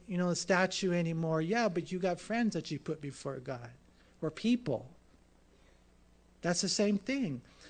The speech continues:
You know, so, so be careful that we don't become i-, idolaters. Nothing comes before God. No rival thrones. You know, the Lord said, you gotta hate, you know, mother, father, spouses, children. You're like, "No, I love them."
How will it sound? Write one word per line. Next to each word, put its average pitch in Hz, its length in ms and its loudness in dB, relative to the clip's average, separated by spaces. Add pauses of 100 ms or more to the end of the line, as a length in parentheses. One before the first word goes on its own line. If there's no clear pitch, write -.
(300)
You 214 80 0
know, 233 100 6
so, 233 340 8
so 233 180 2
be 247 180 2
careful 220 680 -4
that 160 220 2
we 208 120 4
don't 208 200 6
become 185 640 2 (180)
i-, 180 200 -4
idolaters. 160 1400 0
Nothing 220 420 4
comes 240 220 4
before 180 380 4
God. 147 360 4
No 185 200 2
rival 214 440 2
thrones. 135 880 -6 (760)
You 170 80 -2
know, 180 60 0
the 185 100 0
Lord 214 220 4
said, 226 400 2
you 190 80 2
gotta 185 220 4
hate, 180 460 0 (280)
you 160 100 -2
know, 170 320 2 (460)
mother, 165 280 2
father, 170 560 2
spouses, 175 800 -4
children. 202 640 2
You're 202 120 -2
like, 208 180 -6
"No, 233 240 -4
I 226 100 0
love 226 340 0
them." 170 280 0